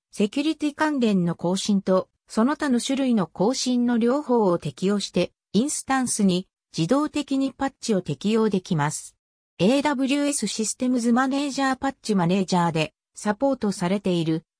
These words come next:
オペレーティングシステムの全リストについては、パッチマネージャーの前提条件のユーザーガイドページを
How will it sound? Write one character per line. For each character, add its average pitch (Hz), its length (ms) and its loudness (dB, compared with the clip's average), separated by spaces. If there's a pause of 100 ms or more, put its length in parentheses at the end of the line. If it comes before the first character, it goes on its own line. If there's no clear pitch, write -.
オ 170 80 -2
ペ 269 180 0
レ 269 140 0
ー 247 40 -4
テ 311 120 -4
ィ 302 80 -2
ン 294 40 -2
グ 277 100 0
シ 294 180 -2
ス - 80 -10
テ 262 120 0
ム 233 100 4
の 170 140 2
全 233 240 0
リ 269 140 -2
ス - 100 -8
ト 233 120 -2
に 185 160 2
つ 208 140 -4
い 196 80 0
て 165 140 -2
は、 156 220 0 (160)
パ - 120 2
ッ - 100 -2
チ 285 160 -4
マ 285 140 2
ネ 294 180 2
ー 220 40 0
ジ 220 80 -2
ャ 196 80 4
ー 180 40 2
の 165 200 0
前 208 240 2
提 302 260 -2
条 285 240 0
件 185 240 0
の 156 100 0
ユ 175 200 2
ー 294 40 0
ザ 277 240 2
ー 262 40 -2
ガ 247 160 2
イ 233 80 2
ド 262 100 0
ペ 247 220 0
ー 202 60 0
ジ 160 140 0
を 156 140 0